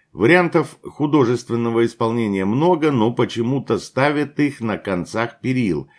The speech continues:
И видно, что во многих случаях материал их изготовления отличается от материала конструкции,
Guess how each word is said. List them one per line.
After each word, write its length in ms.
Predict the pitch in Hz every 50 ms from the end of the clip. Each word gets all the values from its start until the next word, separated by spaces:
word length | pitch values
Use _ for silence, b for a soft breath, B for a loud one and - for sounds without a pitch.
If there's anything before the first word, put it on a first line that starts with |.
| b b b b b
И 120 | - 98 117
видно, 320 | 156 175 156 156 151 131
что 360 | - - - 143 139 127 113
во 140 | 95 92 101
многих 420 | 117 139 143 135 117 110 113 -
случаях 520 | - - 139 156 170 165 - - 139 120 -
материал 520 | 113 110 104 - 110 113 123 123 117 110
их 140 | 98 - -
изготовления 720 | 98 85 80 87 92 80 101 110 139 160 170 160 147 135
отличается 580 | 113 - 104 101 90 - 131 127 123 117 - 117
от 120 | 98 -
материала 480 | 101 101 87 - 95 95 110 117 117 107
конструкции, 760 | 98 - 113 117 117 - - - 143 131 101 - - 92